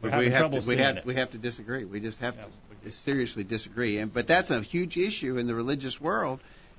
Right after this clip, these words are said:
Speaker 1: And
Speaker 2: Uh-huh.
Speaker 1: I'd have to say the majority of people think you don't have to be baptized when it's clear that the New Testament teaches you do have to be baptized.
Speaker 2: Michael in the chat room, and then we need to go to a break, says, "I probably stand close, uh, to Lance on this as well. Justification occurs at the point of saving faith, not at the water baptism.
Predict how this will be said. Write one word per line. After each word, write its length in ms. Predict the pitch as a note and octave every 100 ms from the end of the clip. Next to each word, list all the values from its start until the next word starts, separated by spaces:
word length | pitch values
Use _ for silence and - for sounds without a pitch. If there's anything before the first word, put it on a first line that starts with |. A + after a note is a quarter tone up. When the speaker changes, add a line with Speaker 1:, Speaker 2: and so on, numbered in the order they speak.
| -
Speaker 1:
And 260 | C#3+ F3+ C#3
Speaker 2:
Uh-huh. 100 | D#3+
Speaker 1:
I'd 100 | D#3
have 160 | E3+
to 80 | D#3+
say 180 | D#3+ F3
the 100 | D3+
majority 440 | C#3 B2+ F3 G3
of 80 | D#3+
people 240 | E3+ F3 D#3+
think 260 | F3+ F3+
you 60 | D#3
don't 220 | E3+ F3+
have 160 | F#3+ F#3
to 60 |
be 120 | E3+ F3
baptized 580 | F#3 G#3+ E3+ D3+ D3+ - - - -
when 240 | C#3 C3+ - - - -
it's 220 | B2+ A#2+
clear 480 | - - G3 F3 C3+
that 220 | C3 C3
the 100 | B2+
New 220 | A#2+ C#3+ D#3
Testament 500 | D#3 D#3 - C#3 -
teaches 380 | C#3 - B2+
you 100 | C3+
do 240 | A#2 A#2+ A2
have 240 | G2 F#2
to 60 | -
be 120 | F#2+
baptized. 240 | F2 E2+
Speaker 2:
Michael 520 | B2+ D3+ G#3+ A3 C#3 C3+
in 80 |
the 80 | A#2
chat 260 | - D3 A#2+
room, 140 | A#2
and 60 | B2
then 60 |
we 80 | D3
need 140 | C#3 B2
to 60 |
go 160 | A2 A2+
to 60 |
a 40 | G2
break, 260 | A2+ G2+
says, 200 | - A#2
"I 80 | D3
probably 340 | - F#3+ F#3+ C#3+
stand 320 | - D3 C3+
close, 440 | - C#3+ C#3+ -
uh, 180 | B2+ A2+
to 200 | A2 A#2
Lance 280 | B2+ B2+ B2
on 120 | A2+
this 200 | B2+ B2
as 140 | A2 G2
well. 200 | A2+ G2
Justification 840 | G#2+ D3 - C3 - C3 - A2+
occurs 320 | - C3 A#2
at 80 | G#2+
the 60 | G2
point 340 | - C#3+ -
of 120 | G#2
saving 460 | - B2 C3+ C3 B2+
faith, 400 | - C3+ A2 -
not 280 | A#2 C3 D#3
at 240 | D3+ -
the 80 | B2
water 300 | G#2+ A2 A#2
baptism. 640 | A#2 C3+ C3 A#2 G#2+ G2